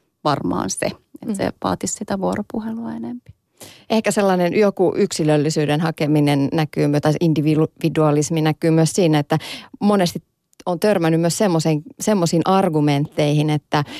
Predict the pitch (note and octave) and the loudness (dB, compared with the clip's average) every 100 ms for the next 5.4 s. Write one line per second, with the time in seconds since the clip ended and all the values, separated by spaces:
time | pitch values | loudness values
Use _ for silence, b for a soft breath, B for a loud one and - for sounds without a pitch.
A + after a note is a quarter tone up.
0 | B E3+ E3+ G#3 A#3+ A3 - B3 A#3 G#3 | B -4 0 2 2 2 0 0 2 2
1 | F3+ A#3+ - - C3+ A#2+ D3+ - _ - | 0 -2 -4 -6 -2 0 0 -2 _ -6
2 | F3+ - - F3+ F3+ - E3+ E3 F#3+ - | -6 -4 -2 0 0 0 0 0 0 0
3 | G#3+ F#3+ _ - - - - A2 - - | 0 0 _ -10 -6 -6 -4 -4 -4 -6
4 | B B B A3+ A3 G#3 A3 - G3 G3+ | B B B 0 4 4 4 0 0 0
5 | E3 D#3+ - D#3+ | 0 -4 -2 -4